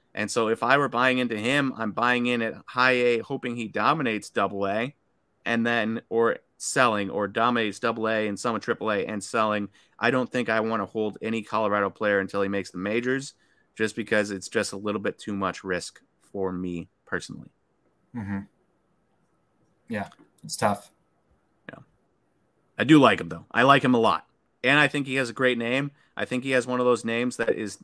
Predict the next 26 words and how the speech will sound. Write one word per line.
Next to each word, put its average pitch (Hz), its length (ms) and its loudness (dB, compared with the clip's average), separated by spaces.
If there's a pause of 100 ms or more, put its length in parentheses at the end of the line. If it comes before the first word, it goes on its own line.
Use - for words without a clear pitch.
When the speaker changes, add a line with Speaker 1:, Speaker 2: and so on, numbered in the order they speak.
(120)
Speaker 1:
like, 104 360 -4 (420)
announcers 113 480 -2
are 127 40 -8
gonna 127 160 -2
love 139 220 -2
to 143 60 -8
say, 143 460 -2 (160)
fans 127 300 -2
are 139 60 -6
gonna 139 180 -2
love 135 200 -2
to 131 80 -8
say. 131 460 0 (260)
They're 110 140 0
gonna 123 180 2
be 120 160 0
able 117 160 4
to 110 60 -2
make, 113 560 -2 (380)
um, 90 560 -2 (1200)
merchandise 143 800 2 (100)
because 127 360 0
of 135 100 -8
his 123 160 -4
name 127 260 0
Warming. 143 440 0